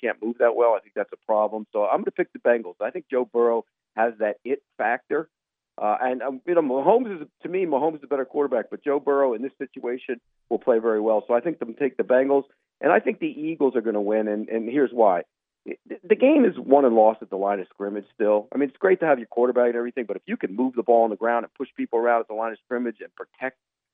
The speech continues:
I think that matters. And I'm always been a big believer, if you, if you block the forty-niners, you beat the forty-niners. And I think the Eagles are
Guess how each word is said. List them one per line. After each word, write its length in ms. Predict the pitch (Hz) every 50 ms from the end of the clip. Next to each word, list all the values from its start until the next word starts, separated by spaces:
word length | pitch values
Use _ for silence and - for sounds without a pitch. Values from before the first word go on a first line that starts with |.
| _ _ -
I 80 | 101 113
think 180 | 127 131 117
that 180 | 135 120 110 120
matters. 360 | 110 104 110 120 127 127 113
And 220 | 104 92 92 101 104 -
I'm 160 | - 113 113 117
always 400 | - 117 127 135 139 147 135 -
been 120 | 139 131
a 20 | 123
big 180 | 107 120 120 104
believer, 260 | 117 120 120 107 110
if 100 | 101 -
you, 140 | 107 104 - _ _ _ _ -
if 120 | 110 - -
you 180 | 113 104 90 - -
block 400 | 101 110 123 143 170 - - -
the 80 | 170 151 -
forty-niners, 640 | - 160 160 147 139 139 139 135 135 135 135 135 131
you 80 | - 123
beat 260 | 107 - 117 107 _ -
the 60 | 92 -
forty-niners. 580 | - 87 85 82 78 76 76 76 76 71 73 -
And 80 | - 95
I 60 | 98
think 220 | - - 113 101 -
the 60 | 104
Eagles 340 | - 123 127 127 127 113 101
are 100 | 107 -